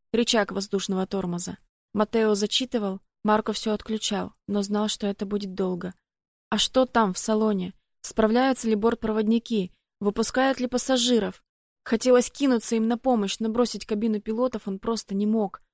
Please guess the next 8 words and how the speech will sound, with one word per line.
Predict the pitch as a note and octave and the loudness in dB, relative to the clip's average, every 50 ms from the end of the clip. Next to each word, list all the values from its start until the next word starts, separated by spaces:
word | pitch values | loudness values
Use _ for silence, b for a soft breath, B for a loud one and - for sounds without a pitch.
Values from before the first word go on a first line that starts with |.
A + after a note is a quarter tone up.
| _ _ | _ _
Топливо | - B3+ B3+ - G#3+ G#3+ G3 G3+ | 6 6 6 6 2 0 0 0
уже | G3+ G3+ G3 G#3+ G#3+ | 0 -2 -2 -2 -2
разлилось, | G#3 G#3+ G#3 G#3+ A3 A3 G#3 F#3+ F#3 F3+ - - | -2 -4 -4 -4 -4 -4 -4 -4 -6 -6 -8 -6
надо | - G#3 G#3 G#3 G3 G#3+ | -4 -2 -2 -2 -2 -2
было | F#3+ G#3 G3+ G3+ G3 | -4 -4 -4 -4 -6
отключать | G3 - - G#3 G3+ - - G#3 F#3+ | -8 -8 -10 -8 -8 -6 -6 -8 -8
все | - - - - | -8 -8 -8 -8
системы. | - - G3+ - - - G3 F#3 F#3 G3 | -8 -8 -8 -8 -8 -8 -6 -6 -8 -10